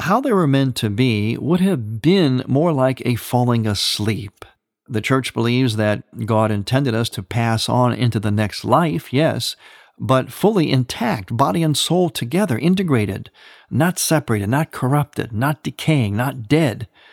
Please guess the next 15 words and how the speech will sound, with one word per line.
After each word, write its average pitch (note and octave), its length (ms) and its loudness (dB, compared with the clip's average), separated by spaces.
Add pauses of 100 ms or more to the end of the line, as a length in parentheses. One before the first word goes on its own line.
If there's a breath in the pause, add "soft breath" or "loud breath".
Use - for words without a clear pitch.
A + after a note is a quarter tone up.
(500 loud breath)
but C3+ 160 0 (160)
moving D#3 720 6
in A#2 120 2
some G#3+ 500 0
glorious A#2+ 720 2
way A2+ 600 0 (100)
as C3+ 280 0
though F#3+ 360 2
it - 100 0
were C3 200 4
asleep E3+ 640 0 (340)
into G3 300 2
the F3 80 2
next C3 300 0
life. A2+ 260 2